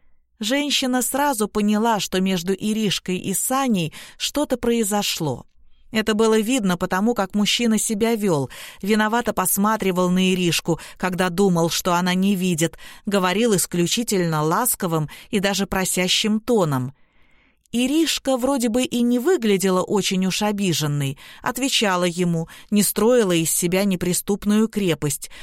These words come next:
но и не стелилась перед ним тряпочкой. Антонина не лезла в душу, да и кто она такая, чтобы так себя вести? Но мысленно,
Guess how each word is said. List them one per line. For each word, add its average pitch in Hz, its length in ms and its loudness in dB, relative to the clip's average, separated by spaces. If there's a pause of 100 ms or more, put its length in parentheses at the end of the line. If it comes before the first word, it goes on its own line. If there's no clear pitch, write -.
(120)
но 226 140 2
и 294 160 0
не 320 160 -4
стелилась 214 640 2
перед 185 340 0
ним 160 220 0
тряпочкой. - 760 -6 (640)
Антонина 208 600 2
не 214 220 4
лезла 175 420 2
в 156 100 -6
душу, 180 440 -2 (180)
да 220 140 0
и 233 80 0
кто 302 200 0
она 233 200 2
такая, 214 440 0
чтобы 180 320 -2
так 175 220 -4
себя 180 360 0
вести? 175 600 -4 (380)
Но 196 180 0
мысленно, 170 680 0